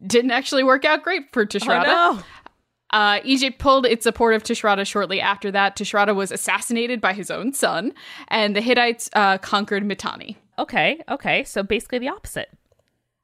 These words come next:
Speaker 1: Yeah, basically the opposite.
Speaker 2: <laughs>
Speaker 1: It's very Shakespearean, if
Speaker 2: Oh,
Speaker 1: we're being
Speaker 2: no.
Speaker 1: honest here.
Speaker 2: Yeah, and any, any, like, uh, uh, frat-, fratern-, fraticide? Fraticide? No, it's killing your own brother. Never mind.
Speaker 1: Patricide?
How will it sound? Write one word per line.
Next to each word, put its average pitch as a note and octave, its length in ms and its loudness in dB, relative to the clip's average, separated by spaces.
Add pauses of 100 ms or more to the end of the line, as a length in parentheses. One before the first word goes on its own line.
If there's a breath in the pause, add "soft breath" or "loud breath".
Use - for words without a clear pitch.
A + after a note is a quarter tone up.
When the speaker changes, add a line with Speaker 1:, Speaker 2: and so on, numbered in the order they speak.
(260)
Speaker 1:
Yeah, F#3+ 580 0
basically D4 460 -2
the C4+ 120 0
opposite. A3 460 0
Speaker 2:
<laughs> - 80 -8
Speaker 1:
It's F3+ 160 -6
very G#3+ 460 -2
Shakespearean, F#3 760 -4
if - 80 -8
Speaker 2:
Oh, G#3 120 -2
Speaker 1:
we're C4 60 -2
being E3+ 180 -2
Speaker 2:
no. F#3 100 -2
Speaker 1:
honest - 300 -6
here. - 260 -6
Speaker 2:
Yeah, F3+ 440 0 (160)
and G#3 180 -2
any, G#3+ 400 -4
any, G3 260 -4
like, D3+ 280 -6
uh, - 40 -8 (440)
uh, C#3 360 -4 (320)
frat-, - 440 -4
fratern-, A#3 640 -6 (100)
fraticide? A3 680 -6 (520)
Fraticide? C#4+ 480 -2
No, G3+ 100 -4
it's E3+ 80 -8
killing F#3 180 -6
your E3 80 -8
own D#3+ 60 -8
brother. C3 280 -8
Never A#2+ 160 -8
mind. - 160 -18 (100)
Speaker 1:
Patricide? G4 500 0